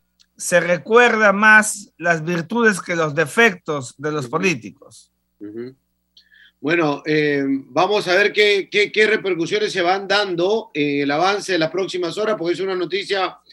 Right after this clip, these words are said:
Speaker 2: eh, que se ha ido recién desarrollando. Eh, para Japón eran, cre-, creo, las cuatro de la tarde, para Perú eran casi las,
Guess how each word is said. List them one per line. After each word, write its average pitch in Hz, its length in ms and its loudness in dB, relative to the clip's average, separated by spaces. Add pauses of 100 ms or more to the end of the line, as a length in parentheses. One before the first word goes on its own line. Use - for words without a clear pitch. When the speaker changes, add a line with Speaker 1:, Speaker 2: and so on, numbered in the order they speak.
(520)
Speaker 2:
eh, 151 300 2
que 151 160 -2
se 180 120 -2
ha 190 40 4
ido 202 220 4
recién 185 440 -2
desarrollando. 190 1160 0
Eh, 147 480 -2 (300)
para 151 340 0
Japón 190 340 -4
eran, 190 160 -2
cre-, 165 160 -8
creo, 196 200 -2
las 180 200 -2
cuatro 208 300 0
de 190 60 -4
la 185 80 -4
tarde, 196 480 0 (420)
para 165 220 2
Perú 175 240 4
eran 196 240 0
casi 196 360 0
las, 151 680 2